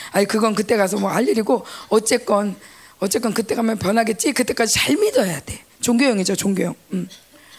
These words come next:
잘 믿어야 돼, 가기 위해서는. 약간 이런 마음으로 열심히 달려왔는데 주님이 "아니, 시작했어, 이미.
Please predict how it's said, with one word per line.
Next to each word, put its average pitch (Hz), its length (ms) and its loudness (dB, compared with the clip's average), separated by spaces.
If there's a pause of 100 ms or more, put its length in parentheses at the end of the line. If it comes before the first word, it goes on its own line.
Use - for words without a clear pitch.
(720)
잘 247 220 0
믿어야 254 300 2
돼, - 160 -6
가기 214 340 0
위해서는. - 440 -2 (240)
약간 214 300 -2
이런 311 320 2
마음으로 233 580 2
열심히 254 460 6
달려왔는데 202 960 2 (680)
주님이 262 800 4 (880)
"아니, 240 280 2
시작했어, 320 760 0
이미. 175 420 -2